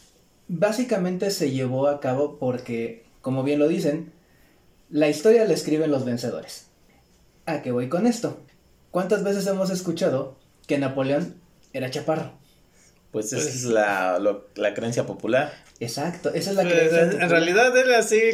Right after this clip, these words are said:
Speaker 3: uno lo cree porque <laughs> así te lo pintan en las caricaturas.
Speaker 1: Exacto,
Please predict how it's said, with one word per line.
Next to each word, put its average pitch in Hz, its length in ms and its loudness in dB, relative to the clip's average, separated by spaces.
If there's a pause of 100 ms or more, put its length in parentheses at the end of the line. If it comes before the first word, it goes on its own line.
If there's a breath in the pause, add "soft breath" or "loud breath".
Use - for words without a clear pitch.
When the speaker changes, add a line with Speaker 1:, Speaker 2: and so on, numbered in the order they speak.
(280)
Speaker 3:
uno 196 240 0
lo 170 200 0
cree 185 180 0
porque 170 360 0
<laughs> - 0 -
así 185 240 0
te - 140 0
lo 214 160 4
pintan 202 340 2
en 208 80 2
las 190 160 0
caricaturas. 185 880 0
Speaker 1:
Exacto, 190 760 2